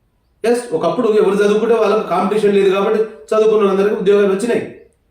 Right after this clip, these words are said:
కానీ ఇప్పుడు మాలోని, మాలోని ఇంట్లో ముగ్గురుంటే ముగ్గురు చదువుతారు, మాదిగోళ్ళ ఇంట్లో కూడా ముగ్గురుంటే ముగ్గురు, ఇద్దరుంటే ఇద్దరు, అందరూ చదువుకుంటున్నారు అన్న. ఇవాళ కాంపిటీషన్ ఎక్కువైంది.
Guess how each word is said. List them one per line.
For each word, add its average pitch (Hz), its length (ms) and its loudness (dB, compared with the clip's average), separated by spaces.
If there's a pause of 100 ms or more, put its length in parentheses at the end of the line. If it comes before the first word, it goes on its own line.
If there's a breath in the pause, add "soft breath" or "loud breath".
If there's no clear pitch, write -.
(360)
కానీ 202 600 0
ఇప్పుడు 180 200 -4
మాలోని, 220 540 0
మాలోని 220 440 0
ఇంట్లో 202 200 0
ముగ్గురుంటే 185 440 0
ముగ్గురు 170 240 -2
చదువుతారు, 156 520 -2 (1200)
మాదిగోళ్ళ 240 320 2
ఇంట్లో 220 240 0
కూడా 214 160 2
ముగ్గురుంటే 190 460 0
ముగ్గురు, 190 360 2
ఇద్దరుంటే 175 400 0
ఇద్దరు, 175 180 0
అందరూ 247 180 0
చదువుకుంటున్నారు 208 640 -2
అన్న. 202 100 0
ఇవాళ 202 180 2
కాంపిటీషన్ 202 440 -2
ఎక్కువైంది. 233 680 -4